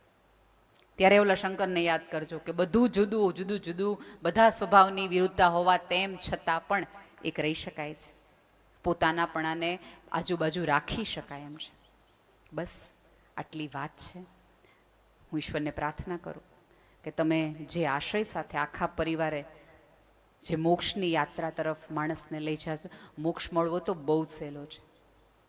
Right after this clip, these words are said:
કંઈ બહુ ખાસ અઘરું નથી. આ જગતમાં જીવતા પણ તમે મોક્ષની પ્રાપ્તિ કરી શકો જો તમને આજુબાજુનું કશું એવું અડદે નહીં, જવા દ્યો વાળું, ગાંઠ ન બાંધો વાળું.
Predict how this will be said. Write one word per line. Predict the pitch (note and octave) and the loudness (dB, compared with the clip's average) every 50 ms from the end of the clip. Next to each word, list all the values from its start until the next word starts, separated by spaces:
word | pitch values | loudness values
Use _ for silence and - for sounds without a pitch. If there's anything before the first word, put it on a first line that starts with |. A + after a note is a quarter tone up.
| _ _ _ _ _ _ _ _ _ _ - _ _ _ _ | _ _ _ _ _ _ _ _ _ _ -20 _ _ _ _
કંઈ | - D#3+ | -4 -2
બહુ | D#3 D#3 D#3+ D#3 | 0 2 0 0
ખાસ | - - E3+ E3 D#3+ - - | 0 2 2 2 2 2 -2
અઘરું | D#3+ E3+ F#3 | -2 -2 -2
નથી. | F#3 - G3 - - - - - - - - - - - | -2 -2 -4 -4 -6 -12 -18 -18 -20 -20 -20 -20 -6 0
આ | - E3+ F3+ | 2 2 2
જગતમાં | D3+ C#3+ F3 D3+ F3+ F3 - F#3+ F#3+ F#3+ F#3+ F#3 D#3 | 2 0 -2 -2 -2 -2 -2 -2 -2 0 0 0 -2
જીવતા | - E3+ E3+ E3+ E3+ - - G3+ G3 G3 F#3+ F3 | -4 -2 -2 -4 -4 0 2 4 4 4 4 2
પણ | - - F#3 F#3 F3+ D#3 - - - - - - | 0 0 0 0 0 0 -6 -10 -18 -20 -2 -2
તમે | E3+ E3 E3 D#3 | 0 0 0 -2
મોક્ષની | D#3+ D#3+ E3+ E3+ - - - F3+ E3 | 0 -2 -2 -2 -2 -6 -4 -4 -6
પ્રાપ્તિ | D#3 - D#3 D3 D3+ - - - - | -4 -2 -2 -2 -2 -2 -8 -14 -12
કરી | - D#3+ D3+ D3 | -10 -8 -8 -8
શકો | - - D#3 - D#3+ D3 | -8 -10 -6 -6 -6 -4
જો | E3 D#3+ | -4 -4
તમને | - D#3 D#3 D#3 D3+ | -2 -2 -2 0 0
આજુબાજુનું | D3+ D#3 D3+ E3+ E3 D#3+ E3 D#3 E3 E3 D#3+ - | 0 0 0 2 2 2 0 0 0 -4 -2 -2
કશું | - E3+ - - - A3 - - - - - | -2 -2 0 0 0 -2 -2 -8 -18 -20 -8
એવું | - F3 F3+ F3+ F3+ F3 E3+ | -2 0 0 2 2 2 2
અડદે | E3+ E3 E3 E3 E3 | 2 0 0 -2 -2
નહીં, | E3 F3+ G3 G3 D#3+ C3+ B2+ - - - - - - - _ _ _ - | -2 -2 -4 -4 -4 -4 -6 -12 -20 -20 -20 -20 -20 -20 _ _ _ 0
જવા | F3 F#3 F3 E3 D#3+ D#3+ | 2 4 4 4 4 2
દ્યો | D3 D3 D3+ D3+ D3+ | 0 -2 -4 -4 -4
વાળું, | D3+ D3 D3 D3 D3 D#3+ - - - - - - _ _ _ _ _ _ - - | -4 -4 -6 -8 -12 -14 -18 -20 -20 -20 -20 -20 _ _ _ _ _ _ -4 4
ગાંઠ | F3 F3 E3+ - - F#3 | 4 4 4 4 0 -4
ન | E3 D#3 D#3+ | -2 -2 -2
બાંધો | D#3 D3+ D3+ D3+ D3 C#3 D#3 D3+ D3 C#3+ | 0 0 -2 -2 -2 -2 -4 -4 -4 -4
વાળું. | C#3+ C#3+ C#3+ D3+ | -6 -6 -8 -10